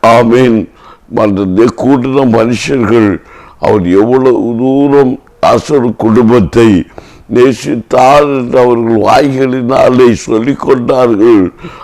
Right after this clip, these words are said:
ஆனால் சிலர் கேள்விகளையும் எழுப்பிக் கொண்டார்கள். ஆண்டவர் எவ்வளவோ, அவ்வளவு தூரம் நேசிக்கிற கர்த்தர்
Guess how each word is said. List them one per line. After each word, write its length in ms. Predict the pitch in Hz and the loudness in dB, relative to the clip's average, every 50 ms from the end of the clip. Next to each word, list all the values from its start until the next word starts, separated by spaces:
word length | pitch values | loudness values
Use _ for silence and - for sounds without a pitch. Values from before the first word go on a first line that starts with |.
| - | -12
ஆனால் 440 | - - 131 120 120 123 123 123 113 95 | -4 0 0 2 2 2 0 0 -2 -4
சிலர் 480 | - - 131 127 139 139 131 113 - | -4 -2 -2 -2 0 -2 -4 -6 -8
கேள்விகளையும் 1120 | - - - - 85 80 76 76 - 147 143 143 139 139 139 131 131 131 131 123 117 92 - _ - - - _ _ _ _ - | -2 0 2 2 2 0 -4 -4 -2 -2 0 0 2 2 4 4 4 4 4 2 2 0 -4 _ -20 -20 -20 _ _ _ _ -6
எழுப்பிக் 600 | - 92 101 110 127 139 131 - - 143 - - | 0 2 4 4 4 2 -2 -2 -2 -2 -2 -2
கொண்டார்கள். 1000 | - - 143 127 113 139 156 - - 127 120 110 123 123 117 101 90 90 87 - - - 87 - - - - | 0 0 0 0 0 0 2 2 2 0 0 0 2 2 2 2 0 -2 -4 -6 -12 -20 -20 -20 -20 -18 -8
ஆண்டவர் 640 | - 131 120 123 123 110 127 135 135 135 107 92 90 | -4 -2 0 0 0 0 -2 -2 -2 -2 -4 -6 -2
எவ்வளவோ, 1300 | 92 98 101 101 104 123 131 135 143 143 135 135 143 147 151 156 156 160 160 165 165 160 151 131 104 78 - _ - - - _ _ _ _ | 0 0 0 2 2 0 2 2 2 2 2 2 2 4 4 4 4 4 4 4 4 4 4 2 0 0 -4 _ -20 -20 -20 _ _ _ _
அவ்வளவு 680 | - 107 117 123 107 98 101 110 123 147 147 151 151 151 | -2 0 0 0 0 -2 -4 -2 -2 0 2 2 2 2
தூரம் 360 | 135 135 147 151 143 131 120 | 0 0 0 0 0 -2 -2
நேசிக்கிற 720 | 123 131 147 131 - 160 160 156 117 - 139 135 135 - - | 0 0 -2 -2 -4 -8 -8 -8 -6 -4 -2 -2 -2 -2 -2
கர்த்தர் 920 | - 117 131 131 107 - - - - 147 135 120 104 87 92 107 120 131 - | -2 0 0 0 0 -2 -8 -4 0 2 2 2 2 2 2 2 2 2 2